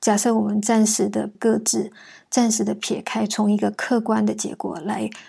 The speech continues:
返回头来论断这件事情的这个善或不善，而直接从行为者，做这件事情的人，啊，他真正的用心，跟他怎么去设想这个东西，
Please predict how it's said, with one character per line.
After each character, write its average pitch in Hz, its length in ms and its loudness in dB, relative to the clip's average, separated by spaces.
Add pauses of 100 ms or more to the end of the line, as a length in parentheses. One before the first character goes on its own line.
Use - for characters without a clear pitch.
(140)
返 208 280 0
回 214 200 0
头 214 240 -2
来 208 200 0
论 226 320 4
断 220 240 2
这 214 160 0
件 208 240 2
事 196 140 -2
情 208 180 -6
的 196 120 -6
这 190 180 -6
个 170 80 -4
善 214 340 -4
或 214 200 -6
不 208 120 -10
善， 214 320 -6 (380)
而 226 80 4
直 226 180 2
接 247 200 4
从 214 520 -2
行 220 380 4
为 214 180 4
者， 202 300 -4 (260)
做 247 220 2
这 214 120 0
件 202 200 0
事 196 140 0
情 202 340 -10 (100)
的 - 120 -2
人， 202 520 -4 (380)
啊， - 260 -8
他 - 160 -2
真 226 300 4
正 220 200 2
的 208 120 0
用 214 260 4
心， 214 480 2
跟 214 160 2
他 214 160 -2
怎 214 220 2
么 208 160 0
去 240 160 0
设 247 240 2
想 214 240 -6
这 208 100 -6
个 202 100 -4
东 208 220 2
西， 214 260 -2